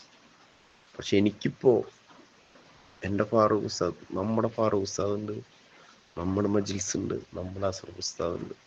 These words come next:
നമ്മൾ മജ്‌ലിസിൻ്റെ മക്കളുണ്ട്, കൈ പിടിച്ച് ഉയർത്താൻ എല്ലാറ്റിനും. ഇപ്പൊ ഞാൻ ഒറ്റയ്ക്കല്ല. പണ്ട്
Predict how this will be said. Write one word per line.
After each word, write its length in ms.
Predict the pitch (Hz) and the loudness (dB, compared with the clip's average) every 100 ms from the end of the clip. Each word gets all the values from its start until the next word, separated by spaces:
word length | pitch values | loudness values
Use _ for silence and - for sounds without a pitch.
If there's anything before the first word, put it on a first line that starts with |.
| - - _ - - - - - - _ - | -20 -20 _ -20 -20 -20 -20 -20 -20 _ -12
നമ്മൾ 180 | 87 101 | -4 -2
മജ്‌ലിസിൻ്റെ 600 | 104 95 95 92 - 101 | 0 0 0 -2 -2 -2
മക്കളുണ്ട്, 580 | 107 98 - 95 95 85 - - _ - | -2 -4 -6 -4 -4 -6 -10 -16 _ -10
കൈ 140 | 87 92 | -6 -4
പിടിച്ച് 320 | 101 90 - | -4 -4 -4
ഉയർത്താൻ 360 | 92 - 92 87 | -6 -8 -14 -10
എല്ലാറ്റിനും. 580 | 95 95 98 95 95 - _ _ - - - - | -8 -6 -8 -10 -16 -18 _ _ -20 -20 -20 -20
ഇപ്പൊ 200 | - 92 | -10 0
ഞാൻ 220 | 101 98 | 4 4
ഒറ്റയ്ക്കല്ല. 480 | 107 - 98 110 98 87 - - - - - - - - _ _ _ _ _ _ - _ - | 4 0 -2 0 0 -2 -14 -20 -20 -20 -20 -20 -20 -20 _ _ _ _ _ _ -20 _ -10
പണ്ട് 300 | - 101 | -4 2